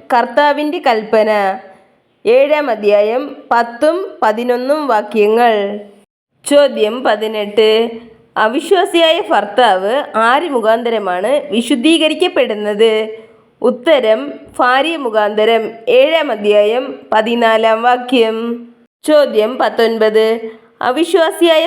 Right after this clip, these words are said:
ഭാര്യ ആര് മുഖാന്തരമാണ് വിശുദ്ധീകരിക്കപ്പെടുന്നത്? ഉത്തരം, സഹോദരൻ മുഖാന്തരം. ഏഴാം അധ്യായം പതിനാലാം വാക്യം.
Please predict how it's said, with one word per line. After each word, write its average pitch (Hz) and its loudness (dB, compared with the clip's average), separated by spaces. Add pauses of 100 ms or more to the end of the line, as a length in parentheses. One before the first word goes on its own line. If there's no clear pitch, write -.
(100)
ഭാര്യ 196 0 (400)
ആര് 311 0
മുഖാന്തരമാണ് 226 0 (280)
വിശുദ്ധീകരിക്കപ്പെടുന്നത്? 254 0 (760)
ഉത്തരം, 247 0 (420)
സഹോദരൻ 285 2 (120)
മുഖാന്തരം. 220 0 (640)
ഏഴാം 302 4 (100)
അധ്യായം 214 2 (260)
പതിനാലാം 220 2
വാക്യം. 240 2